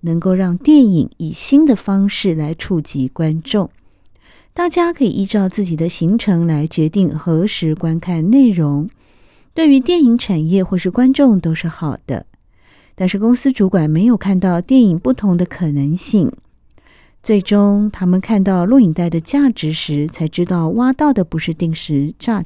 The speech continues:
弹，而是宝藏。之后有人开始挑战了电影公司的发行权，希望收购电影资料库。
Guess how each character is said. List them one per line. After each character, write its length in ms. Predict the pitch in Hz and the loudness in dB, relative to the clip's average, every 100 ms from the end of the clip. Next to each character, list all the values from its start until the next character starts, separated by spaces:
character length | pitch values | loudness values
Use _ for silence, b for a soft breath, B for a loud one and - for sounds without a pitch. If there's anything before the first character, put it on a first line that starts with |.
| - | -4
弹， 240 | 196 156 | -2 -2
而 140 | 139 156 | -2 -4
是 180 | 170 | -4
宝 280 | 147 156 - - | -6 -6 -10 -12
藏。 260 | - 160 - _ _ _ _ _ _ _ _ _ _ b b b b b b - | -8 -8 -8 _ _ _ _ _ _ _ _ _ _ b b b b b b -2
之 140 | 247 | 0
后 140 | 254 | 4
有 140 | 214 175 | 4 4
人 160 | 165 | 2
开 180 | 175 202 | 0 -2
始 160 | 202 175 | -2 -4
挑 180 | 180 143 | -4 -2
战 220 | 190 175 | -2 -2
了 80 | 170 | 0
电 180 | 247 | 2
影 100 | 208 | 2
公 140 | 151 170 | 0 -4
司 160 | - | -4
的 120 | 180 175 | -4 -4
发 200 | 220 240 | -2 -4
行 260 | - 170 | 0 -2
权， 420 | - 165 151 151 175 b b b | -2 -2 -2 -2 -6 b b b
希 140 | - | 0
望 180 | 208 196 | 2 2
收 180 | 185 233 | 0 0
购 220 | 240 208 | 2 0
电 200 | 180 277 | 4 4
影 140 | 220 156 | 4 2
资 240 | - 185 | -4 -2
料 220 | 214 185 | -2 -2
库。 460 | - - 302 233 | -6 -4 0 0